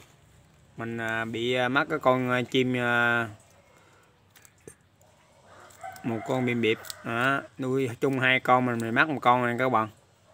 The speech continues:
À, chứ nếu mà ha-, hai con mình nuôi nghe mà nó, khi mà thả đồ ăn vô nghe, hai con nó giành rất là, là vui. Đó, nó xé ra các bạn thấy không?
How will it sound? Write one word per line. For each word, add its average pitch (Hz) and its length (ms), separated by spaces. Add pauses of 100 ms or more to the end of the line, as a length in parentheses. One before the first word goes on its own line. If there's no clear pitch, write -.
(160)
À, 123 420 (100)
chứ 127 100
nếu 139 160
mà 127 100
ha-, 117 320
hai 120 200
con 120 240
mình 117 100
nuôi 120 160
nghe 120 200
mà 110 180
nó, 120 180 (120)
khi - 160
mà 117 140
thả 110 240
đồ 135 100
ăn 123 260
vô 120 120
nghe, 120 180
hai 113 140
con 120 160
nó 123 80
giành 110 420
rất 135 180
là, 120 120 (840)
là 113 100
vui. 117 320 (4000)
Đó, 107 180
nó 117 80
xé 123 260
ra 120 180
các 117 80
bạn 107 180
thấy 120 180
không? 110 140